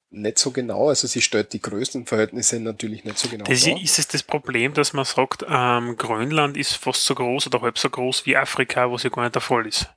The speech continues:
Speaker 1: Genau, genau.
Speaker 2: Okay.
Speaker 1: Also die Größenverhältnisse sind komplett verzerrt in der Mercator-Projektion.
Speaker 2: Mhm.
Speaker 1: Und da gibt's die Peters-Projektion. Und wenn man sich die anschaut, die ist, ähm, von,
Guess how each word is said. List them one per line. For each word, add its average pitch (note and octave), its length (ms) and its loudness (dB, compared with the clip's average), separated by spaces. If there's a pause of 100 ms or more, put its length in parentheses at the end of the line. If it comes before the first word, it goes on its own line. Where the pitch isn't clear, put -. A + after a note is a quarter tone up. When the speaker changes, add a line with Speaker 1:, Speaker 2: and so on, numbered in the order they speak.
Speaker 1:
Genau, A2+ 260 2
genau. G#2+ 200 -4
Speaker 2:
Okay. A2 220 -4 (360)
Speaker 1:
Also G#2+ 380 2 (140)
die A2 140 -2
Größenverhältnisse G#2+ 1040 0
sind G#2 260 -6
komplett G#2 360 -6
verzerrt G2+ 540 0
in B2+ 120 -4
der A2+ 120 -6
Mercator-Projektion. B2 1000 -4
Speaker 2:
Mhm. C#3+ 180 6
Speaker 1:
Und F#3 80 0 (160)
da G#2+ 120 4
gibt's - 260 -2
die G#2+ 120 -2
Peters-Projektion. D#3 1160 0 (600)
Und A#2 160 -6
wenn A#2+ 120 6
man A#2+ 80 4
sich A#2+ 180 4
die A2 200 4
anschaut, E3+ 460 2
die B2 220 6
ist, - 240 2
ähm, G#2 300 0
von, F#2+ 600 -10